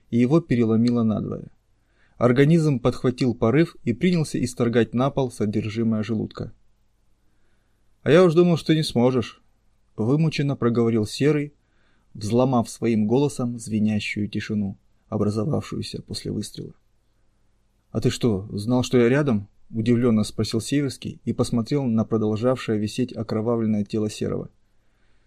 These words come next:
"Петрович, если ты смотришь на кого-то через кусок битого стекла,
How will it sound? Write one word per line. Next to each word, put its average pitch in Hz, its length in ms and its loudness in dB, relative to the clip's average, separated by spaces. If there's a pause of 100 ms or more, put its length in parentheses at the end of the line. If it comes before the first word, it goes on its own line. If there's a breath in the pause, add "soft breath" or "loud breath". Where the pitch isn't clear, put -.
(360)
"Петрович, 156 580 2
если 165 280 2
ты 175 100 4
смотришь 175 360 2
на 151 120 0
кого-то 151 340 4
через 139 220 -2
кусок 143 400 -2
битого 127 380 0
стекла, 180 520 0